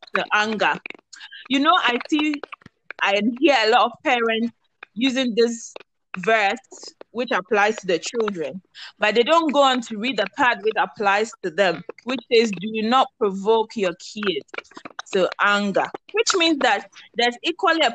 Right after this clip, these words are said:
punishment for ch-, parents who provoke their kids into anger. So you're doing other things that you're not supposed to do, and you're,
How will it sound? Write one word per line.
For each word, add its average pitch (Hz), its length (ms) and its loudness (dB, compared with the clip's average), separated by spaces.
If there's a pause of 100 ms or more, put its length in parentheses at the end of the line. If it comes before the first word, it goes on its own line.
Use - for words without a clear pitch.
punishment 262 580 -2 (680)
for 190 180 2 (100)
ch-, - 120 -6 (280)
parents 269 460 2 (200)
who 285 200 0
provoke 220 440 2
their 190 180 0 (160)
kids 160 360 -2 (100)
into 190 440 -2
anger. 190 440 0 (800)
So 247 100 6
you're 226 260 6
doing 294 340 0 (140)
other 233 240 4 (160)
things 233 340 2 (340)
that 220 160 2 (140)
you're 226 200 2
not 240 240 0
supposed 233 460 -4
to 196 100 -10
do, 240 440 -2 (680)
and 214 500 0 (400)
you're, 202 500 4